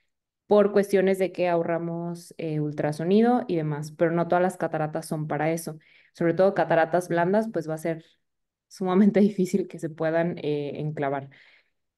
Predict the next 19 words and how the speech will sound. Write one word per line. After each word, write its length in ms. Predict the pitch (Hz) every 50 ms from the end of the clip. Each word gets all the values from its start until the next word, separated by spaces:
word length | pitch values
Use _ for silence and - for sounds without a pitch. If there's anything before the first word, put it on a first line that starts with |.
| _ - -
Em, 920 | 190 190 185 185 180 180 180 180 180 175 170 175 170 170 170 175 180 175 - _ _ _ _ _ _ _ _ _ _ _ _ _ _ _ _ _ _ _ _ _ _ _ -
yo 160 | 202 214 208
sí 80 | 208
les 160 | 214 214 220 214
recomiendo 400 | 208 214 180 180 175 185 196 202
y 60 | 202
siempre 260 | 208 190 180 185 196
se 100 | - 170
los 160 | 165 170 170
he 60 | 170
dicho, 500 | 165 170 170 170 - 226 233 226 226 - _ _ _ _
o 40 | -
sea, 240 | - 180 170 170 -
todas 260 | _ - 180 196 208
las 160 | 208 202 208
cataratas 580 | - 170 - 170 165 170 170 - 180 196 - _ _ _ _ _ _
hay 240 | - 160 170 170 175
que 260 | 170 185 180 180 180
valorarlas, 840 | 170 170 165 160 160 160 160 160 165 170 175 185 185 - - -